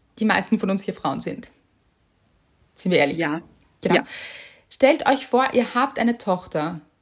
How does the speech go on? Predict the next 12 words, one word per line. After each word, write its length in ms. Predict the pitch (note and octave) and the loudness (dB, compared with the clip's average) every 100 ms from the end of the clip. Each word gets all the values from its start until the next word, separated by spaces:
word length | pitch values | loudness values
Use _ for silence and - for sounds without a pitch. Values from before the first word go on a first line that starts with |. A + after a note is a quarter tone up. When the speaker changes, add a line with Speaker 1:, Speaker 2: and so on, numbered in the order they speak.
| _ _ _ _ _ _ _ _ _ | _ _ _ _ _ _ _ _ _
Speaker 1:
Und 160 | A#3+ A#3+ | 4 4
diese 260 | B3 A#3 A#3+ | 4 0 0
Tochter, 720 | D4+ E4+ - F#3+ F#3 A3+ - - | 4 4 2 0 0 0 -4 -6
also 160 | F#3 | -4
ihr 80 | F#3 | -2
seid 160 | G3 F#3+ | -2 -2
jetzt 120 | - | -4
schon 100 | G3+ | -2
in 80 | F3+ | 0
eurem 200 | F#3+ - | 0 0
älteren 380 | F3+ F3 E3+ | -2 -2 -4
Ich 300 | - G4+ - | -2 -4 -6